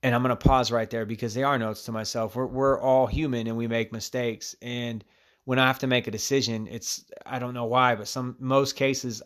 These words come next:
I, I look at it as a stressful event. And it's probably 'cause of some of the stuff that I've been through in my life. But, you know, I'm, I'm gonna make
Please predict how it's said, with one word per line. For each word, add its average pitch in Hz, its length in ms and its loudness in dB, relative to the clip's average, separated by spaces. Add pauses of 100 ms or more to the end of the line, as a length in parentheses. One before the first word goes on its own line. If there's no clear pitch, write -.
I, 131 80 -6
I 120 160 -8
look 135 240 2
at 123 160 -2
it 120 60 -2
as 113 180 -4
a 113 40 -6
stressful 117 460 -4
event. 120 320 -4
And 123 80 -8
it's 104 100 -10
probably 147 320 2
'cause 123 200 -4
of 117 100 -8
some 131 160 -4
of 123 60 -6
the 120 80 -8
stuff 127 240 -6
that 123 100 -2
I've 113 100 -4
been 117 140 -6
through 120 160 -8
in 110 60 -8
my 110 80 -6
life. 135 340 0
But, 120 260 -4 (1040)
you 135 160 4
know, 131 100 8
I'm, 131 260 4
I'm 135 160 2
gonna 131 180 0
make 127 440 2